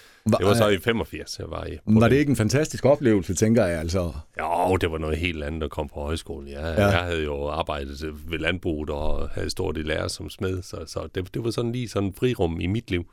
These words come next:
Speaker 2: at jeg
Speaker 1: Så
Speaker 2: lige fik lov til at bruge fire måneder på, øh, på, på sådan noget.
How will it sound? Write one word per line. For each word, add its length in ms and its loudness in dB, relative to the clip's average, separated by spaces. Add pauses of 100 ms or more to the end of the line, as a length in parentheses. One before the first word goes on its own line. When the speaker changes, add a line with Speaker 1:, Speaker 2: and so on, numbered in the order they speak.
(460)
Speaker 2:
at 100 -10
jeg 60 -4
Speaker 1:
Så 140 4
Speaker 2:
lige 360 0 (100)
fik 160 -2
lov 200 4
til 120 0
at 140 2
bruge 340 2
fire 260 0
måneder 420 4
på, 440 -4
øh, 120 -6 (120)
på, 240 -6
på 100 -10
sådan 180 -8
noget. 140 -10